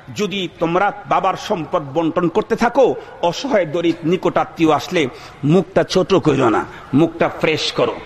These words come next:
মুখটা হাস্যোজ্জ্বল করো, মুখটা সুন্দর করো, সুন্দর কথা বলো, দিতে পারলে খুব ভালো, না দিতে পারলে অসুবিধা নেই। তবে এটা কিন্তু ওয়াজিব অর্ডার না, এটা কিন্তু ওয়াজিব কাম না, এটা একটা মুস্তাহাব আমল, এটা একটা সুন্নত আমল।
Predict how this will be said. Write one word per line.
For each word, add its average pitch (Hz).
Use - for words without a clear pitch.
মুখটা 170
হাস্যোজ্জ্বল 156
করো, 123
মুখটা 180
সুন্দর 165
করো, 131
সুন্দর 202
কথা 170
বলো, 151
দিতে 196
পারলে 208
খুব 240
ভালো, 320
না 180
দিতে 185
পারলে 156
অসুবিধা 147
নেই। 123
তবে 180
এটা 180
কিন্তু 208
ওয়াজিব 165
অর্ডার 135
না, 85
এটা 196
কিন্তু 190
ওয়াজিব 175
কাম 139
না, 98
এটা 190
একটা -
মুস্তাহাব 156
আমল, 135
এটা 196
একটা -
সুন্নত 185
আমল। 87